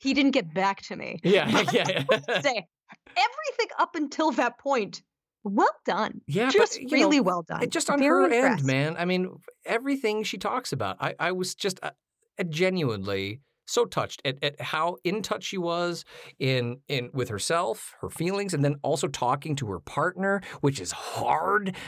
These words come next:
Speaker 2: I mean, that's hard, working out
Speaker 1: Especially
Speaker 2: those
Speaker 1: when it's new,
Speaker 2: boundaries.
Speaker 1: when
Speaker 2: Yeah.
Speaker 1: it's new.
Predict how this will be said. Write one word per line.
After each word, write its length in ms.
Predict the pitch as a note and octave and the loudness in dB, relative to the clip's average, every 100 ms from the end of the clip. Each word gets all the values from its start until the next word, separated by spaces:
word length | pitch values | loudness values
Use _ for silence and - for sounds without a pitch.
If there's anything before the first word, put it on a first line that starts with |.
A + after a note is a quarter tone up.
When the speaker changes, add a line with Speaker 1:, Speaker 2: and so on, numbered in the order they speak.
| - | -2
Speaker 2:
I 60 | E3+ | 0
mean, 120 | E3+ | 2
that's 220 | A#3+ C4+ | 2 0
hard, 920 | - - D3+ E3 F3+ F#3 D3+ A#2 G2+ - - - | -4 -2 0 2 2 4 4 2 -6 -10 -16 0
working 260 | G3 - | 2 4
out 60 | F3 | 4
Speaker 1:
Especially 240 | E4+ - G#4 | 6 6 6
Speaker 2:
those 0 | |
Speaker 1:
when 80 | G4+ | 4
it's 120 | - | 2
new, 60 | - | 4
Speaker 2:
boundaries. 440 | F4 C4+ G3+ - - | 4 4 2 -4 -2
Speaker 1:
when 120 | B3+ B3 | 4 6
Speaker 2:
Yeah. 60 | |
Speaker 1:
it's 200 | A#3+ C4 F#3+ | 6 4 4
new. 320 | F#3 F#3+ | 4 2